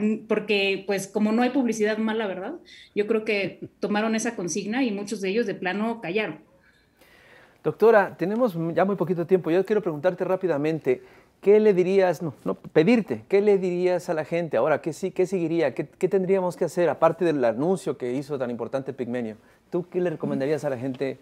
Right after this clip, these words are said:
Speaker 2: después de este ejercicio ciudadano?
Speaker 1: Yo creo que hay, hay que aprovechar que el, el, la, el momentum que traemos con,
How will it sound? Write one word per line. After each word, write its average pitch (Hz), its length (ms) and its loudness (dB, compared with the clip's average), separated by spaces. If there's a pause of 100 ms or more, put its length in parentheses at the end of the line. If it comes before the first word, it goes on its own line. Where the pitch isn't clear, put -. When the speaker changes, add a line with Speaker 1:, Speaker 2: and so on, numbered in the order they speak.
(300)
Speaker 2:
después 143 300 2
de 147 80 2
este 127 260 0
ejercicio 117 640 -4 (260)
ciudadano? 110 480 -2 (840)
Speaker 1:
Yo 277 140 0
creo 320 160 0
que 320 260 -2
hay, 240 300 0
hay 254 160 -2
que 277 80 -4
aprovechar 240 640 -4
que 196 560 -2 (220)
el, 185 640 -4
el, 185 500 -4
la, 190 60 -2 (440)
el 196 140 -4
momentum 233 420 2
que 226 120 -2
traemos 208 520 -4
con, 190 240 -6